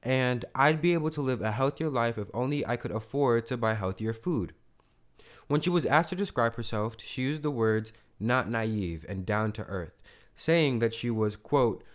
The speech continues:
"someone who didn't give herself false hope," end quote.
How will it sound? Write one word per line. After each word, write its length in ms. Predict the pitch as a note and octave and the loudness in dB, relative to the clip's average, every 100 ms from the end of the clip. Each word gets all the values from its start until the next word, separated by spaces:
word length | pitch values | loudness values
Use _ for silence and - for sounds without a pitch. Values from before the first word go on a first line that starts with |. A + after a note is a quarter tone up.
| - | -20
"someone 420 | - C#3+ D#3 E3+ | -2 0 2 2
who 140 | D#3 D3 | 0 0
didn't 360 | B2+ C#3+ A#2 | 2 2 0
give 200 | G#2+ A#2+ | -2 -2
herself 420 | A#2+ A2+ A2 G#2+ - | -4 -4 -4 -4 -2
false 260 | G2+ G2+ | -2 -4
hope," 360 | - F2 D#2+ - - | -6 -8 -8 -10 -8
end 180 | G2+ | -8
quote. 300 | - D#2+ D2+ | -8 -12 -12